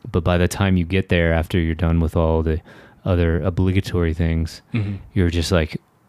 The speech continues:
Speaker 1: a fucking beast on that canvas,
Speaker 2: Oh,
Speaker 1: you know?
Speaker 2: yeah.
Speaker 1: You, like,
Speaker 2: You've been waiting all
Speaker 1: you
Speaker 2: day, dude.
Speaker 1: shred it.
Speaker 2: You got no stresses now. You got,
Speaker 1: Yeah.
Speaker 2: you took care of what you needed to do, and now you can just dive in.
Speaker 1: Yeah, and you're thinking clear, and, and, and you have all that bandwidth open, and, and you're,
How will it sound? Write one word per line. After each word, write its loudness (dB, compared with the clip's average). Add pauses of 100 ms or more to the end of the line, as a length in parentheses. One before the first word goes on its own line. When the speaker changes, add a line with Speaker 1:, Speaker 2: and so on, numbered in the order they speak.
Speaker 1:
a -2
fucking -2
beast 2
on 2
that -2
canvas, -2
Speaker 2:
Oh, 2
Speaker 1:
you 2
know? 2
Speaker 2:
yeah. 2
Speaker 1:
You, 2
like, -2 (100)
Speaker 2:
You've -8
been 0
waiting -2
all -2
Speaker 1:
you 0
Speaker 2:
day, 0
dude. 0
Speaker 1:
shred 2
it. -2 (320)
Speaker 2:
You -2
got 2
no 2
stresses -4
now. 0
You -4
got, -2
Speaker 1:
Yeah. 2 (180)
Speaker 2:
you -8
took -4
care 2
of 4
what 2
you 2
needed 2
to -4
do, 0
and 2
now -2
you -4
can -8
just -12
dive -4
in. 2
Speaker 1:
Yeah, 4 (200)
and 0
you're 4
thinking 0
clear, 2
and, 2
and, -4
and -4
you -2
have 0
all 0
that -4
bandwidth 0
open, 2
and, -4
and -4
you're, -6